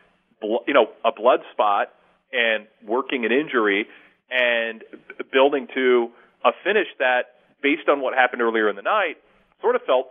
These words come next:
flat, I think, you know, the crowd was shocked by Dalton winning, but the near falls and the buildup, it, it, it, it couldn't compete with what they had seen earlier with, with the Briscoes or what they had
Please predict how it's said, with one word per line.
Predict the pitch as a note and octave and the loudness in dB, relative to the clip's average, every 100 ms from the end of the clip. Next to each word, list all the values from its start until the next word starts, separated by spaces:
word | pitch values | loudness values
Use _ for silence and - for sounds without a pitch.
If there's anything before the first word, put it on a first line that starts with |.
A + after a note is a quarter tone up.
| - | -8
flat, | C3+ G3+ A#3 | -2 0 0
I | A2+ | -6
think, | - G#2 F#2 _ _ _ _ - | -6 -8 -8 _ _ _ _ -6
you | C#3+ | -2
know, | D#3+ | -2
the | F#3 | 0
crowd | A3+ A3+ | 2 2
was | D3+ - | 2 -2
shocked | F3 E3+ - | -2 0 -2
by | B2 | -2
Dalton | C3 A2+ G#2+ | -2 -4 -4
winning, | G#3 E3+ A2+ - - - - | -2 0 -2 -10 -20 -6 -4
but | E3 | -2
the | D3 | -2
near | C3+ - | -2 -2
falls | - F3 E3 E3 A#2+ | 0 0 0 -2 -8
and | |
the | A2+ | -8
buildup, | E3 G#3 C#3+ - | -2 0 0 -2
it, | A#2+ C#3+ | -4 -4
it, | C3 B2+ - | -4 -4 -4
it, | D3 D3+ | -2 -2
it | D3 - - | -2 -4 -4
couldn't | F3+ | -2
compete | - B2+ - F3+ - - - | -2 -4 0 0 -2 -12 -6
with | C3+ C3+ | -4 -2
what | C#3+ C#3 | -2 0
they | |
had | B2 - | -2 -2
seen | C#3 A#2+ - | -6 -6 -2
earlier | C3 C#3 A2 | 0 2 2
with, | G2+ G2 - | 0 -2 -2
with | B2 A2+ | 0 0
the | G2+ | 0
Briscoes | A#2+ B2 - F#2+ - | -2 -2 -2 -6 -4
or | G#2 | -4
what | G#2+ | 0
they | A#2 | 2
had | G#2+ | 2